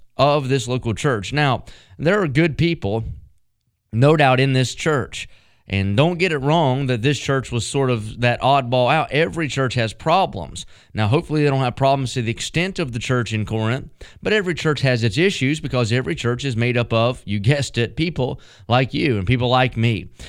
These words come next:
So Paul has had to deal with their issues, immaturity, immorality, division,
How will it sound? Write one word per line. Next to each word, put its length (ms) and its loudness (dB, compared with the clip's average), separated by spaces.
So 160 0
Paul 220 4
has 100 0
had 160 0
to 100 -6
deal 300 0
with 240 -2
their 160 -2
issues, 560 -2
immaturity, 840 0
immorality, 960 0
division, 720 2